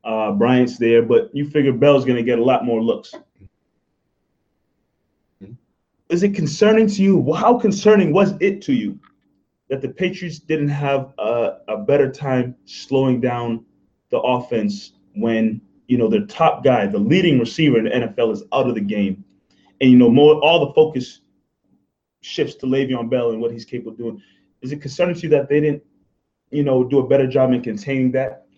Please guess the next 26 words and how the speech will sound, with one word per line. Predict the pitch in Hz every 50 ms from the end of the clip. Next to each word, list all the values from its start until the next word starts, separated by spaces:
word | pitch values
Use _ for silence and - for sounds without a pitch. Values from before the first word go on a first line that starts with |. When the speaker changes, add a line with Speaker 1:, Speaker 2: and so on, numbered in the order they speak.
| _ _ _ _ -
Speaker 2:
I | - 123
think | 127 - 196 202 202 - _ _ _ _ _ _ _ _ _ _ _ _ _
Pittsburgh's | - 151 151 147 - - 156 147 139 - - - _ _
Steelers' | - - - 123 123 123 117 107 -
game | - 107 107 110 107 104
plan | - - 101 98 92 92 90 90 _ _ _ _ _ _ _ _ _ _ _ _ _ _ _ _ _ _ _ _ _ _ _ _ -
wasn't | 101 113 123 120 127 131 123 - - _ _ _ _ - -
Antonio | 104 104 101 - 110 104 104 101 95
Brown | 90 90 92 87 90 87 -
focused | - 98 92 - 98 - - - -
this | 90 - - -
week. | - - - _ _ _ -
Speaker 1:
Hmm. | - 170 135 101 - - _ _ _ _ _ _ _ -
Speaker 2:
I, | 104 123 - -
I | 123 135 160
think | 170 175 185 175 170 170 170 - _ _ - -
the | 123 120 120
game | 117 131 139 156 160 165
plan | - 156 139 135
was | 127 120 117 113
really | 120 131 135 131 131 135
to | - - 120 107
really | 101 101 110 117 113 117
get | 117 117 110 98 - - _ _ _ _ _ _ _ _ _ _ _ _ _ 98
Le'Veon | 107 123 131 123 127 123 127 127 117 101
Bell | 98 95 92 92 90 90